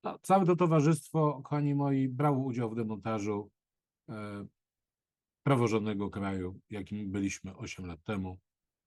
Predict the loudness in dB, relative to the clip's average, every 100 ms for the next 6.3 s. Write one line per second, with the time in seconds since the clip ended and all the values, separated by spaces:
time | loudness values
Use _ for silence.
0 | 0 2 4 2 -2 0 -2 -4 -4 -4
1 | 0 0 0 -6 _ _ _ _ 0 2
2 | 2 2 2 0 -4 -8 -8 -10 -12 -14
3 | -20 _ _ _ _ -2 2 4 4 4
4 | 4 2 2 0 2 2 2 0 0 -4
5 | _ _ _ _ _ _ _ _ 0 2
6 | 2 -2 -18